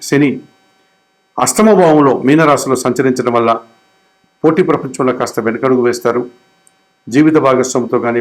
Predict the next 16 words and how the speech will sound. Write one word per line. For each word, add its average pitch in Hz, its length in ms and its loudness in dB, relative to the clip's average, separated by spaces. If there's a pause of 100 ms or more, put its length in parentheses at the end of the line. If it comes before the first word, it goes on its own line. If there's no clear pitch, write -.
వ్యాపార 123 260 0 (140)
భాగస్వాములతో 117 600 -4
కానీ 110 200 -4
అభిప్రాయ 127 340 -2
భేదాలు 110 240 -4
రావడానికి 107 280 -6
అవకాశం 110 400 -6
ఉంది. 113 160 -6 (680)
శారీరకమైనటువంటి 180 1000 2
దీర్ఘకాలికమైన 147 760 0
అనారోగ్యాలు 135 560 0
మిమ్మల్ని 120 300 -2
ఇబ్బంది 127 240 -2
పెట్టే 123 200 -4
సూచన 110 280 -8
కనిపిస్తుంది. 101 680 -6